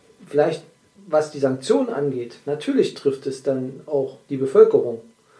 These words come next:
Ähm, und vielleicht sagen sie dann halt, wir wenden uns jetzt gegen unser Staatsoberhaupt. Genau, das wäre dann die Option. Aber das muss man wirklich, äh,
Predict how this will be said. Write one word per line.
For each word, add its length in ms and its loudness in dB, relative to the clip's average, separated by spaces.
Ähm, 480 4
und 140 -4
vielleicht 560 2
sagen 360 2
sie 100 -2
dann 300 0
halt, 400 -4
wir 360 2
wenden 280 2
uns 220 -6
jetzt 220 -4
gegen 220 -2
unser 340 2
Staatsoberhaupt. 840 -6
Genau, 220 0
das 220 0
wäre 240 4
dann 400 -2
die 100 -2
Option. 340 4
Aber 100 -4
das 180 0
muss 160 -2
man 180 -2
wirklich, 460 0
äh, 40 -2